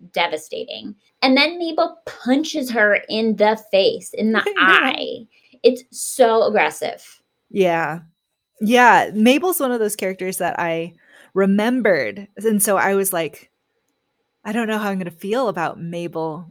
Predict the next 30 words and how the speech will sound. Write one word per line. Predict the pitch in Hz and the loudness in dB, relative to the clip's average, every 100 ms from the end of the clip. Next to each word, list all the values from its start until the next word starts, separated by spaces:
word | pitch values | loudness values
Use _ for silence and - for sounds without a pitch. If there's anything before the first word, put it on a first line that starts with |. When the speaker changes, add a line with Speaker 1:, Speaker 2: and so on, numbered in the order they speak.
| _ | _
Speaker 2:
now." | - 175 175 175 151 107 82 - - - | -10 -8 -4 -2 -2 -4 -10 -14 -16 -6
Like, | 214 | 0
I | 214 196 | 2 2
just | 196 226 | 0 -6
kind | 285 | -6
of | 285 202 | -8 -8
glossed | 175 180 196 - | -4 0 0 -2
over | 190 180 | -6 -6
the | 170 | -8
fact | 165 156 - - - _ _ - | -8 -8 -10 -12 -20 _ _ -8
that | 185 | -8
she | - 233 269 247 | -6 -4 -2 -2
is | 180 165 - - - | -2 -4 -6 -10 -8
characterized | 202 226 - - 151 139 143 156 | -2 -2 -2 -4 -4 -4 -6 -2
right | 170 196 | -2 0
up | 247 - | -4 -6
front | 156 143 - - _ _ _ - | -6 -6 -10 -20 _ _ _ -8
as | 170 | -6
an | 190 - | -6 -4
angry | 190 202 208 | -6 -4 -4
Black | 165 156 - | -2 -2 -2
girl, | - 82 185 _ _ - | -8 -12 -14 _ _ -20
Speaker 1:
Mm-hmm. | 180 170 175 214 - | -16 -14 -12 -14 -4
Speaker 2:
right? | 185 - | -4 -4
Very | 165 - 185 190 254 | -8 -4 0 0 0
aggressive, | 262 175 185 196 185 180 175 - _ _ _ | 0 -2 0 -2 -2 -2 -6 -16 _ _ _
kind | - 202 | -10 -8
of | 165 | -8
very | 170 151 180 190 220 247 | -12 -6 0 2 2 0
imposing. | 202 190 160 160 160 156 151 135 160 | -4 -6 -6 -6 -4 -8 -10 -14 -16